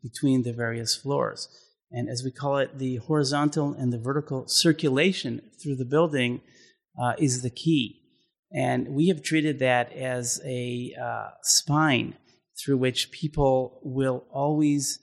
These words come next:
encounter other people. And along that spine, we are trying to locate,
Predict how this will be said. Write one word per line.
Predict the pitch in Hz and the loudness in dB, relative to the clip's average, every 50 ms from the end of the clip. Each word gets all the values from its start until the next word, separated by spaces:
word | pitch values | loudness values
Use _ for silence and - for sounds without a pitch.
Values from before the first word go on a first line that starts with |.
| _ _ _ _ - | _ _ _ _ -4
encounter | 135 120 - - - 131 131 131 127 - 135 123 123 123 120 120 - _ _ _ _ _ - | -4 -4 -4 -2 0 2 4 4 4 4 2 2 2 0 -2 -6 -12 _ _ _ _ _ -4
other | 139 139 139 147 139 | -2 0 2 2 2
people. | 143 - 131 117 - 120 - - - _ - | 2 0 -2 -2 -2 -6 -10 -10 -12 _ -8
And | 131 123 123 127 - - | -6 -4 -4 -4 -6 -6
along | 135 131 135 139 147 151 160 175 180 | -6 -4 0 2 4 6 6 6 6
that | 156 151 131 110 - - | 4 2 0 0 -2 -2
spine, | - - - - 143 143 143 143 143 143 143 143 - - - - _ _ _ - | -2 -2 -2 -2 -2 -2 0 0 0 0 -2 -2 -4 -10 -20 -20 _ _ _ -4
we | 131 127 123 | 0 2 4
are | 123 120 117 120 | 4 4 2 0
trying | - - 147 139 143 139 | -2 -2 0 0 0 0
to | 143 135 127 | -2 -2 -2
locate, | 123 127 131 135 131 - 143 135 123 120 120 120 120 - | 0 0 0 0 -2 -4 -2 0 2 2 2 0 -2 -8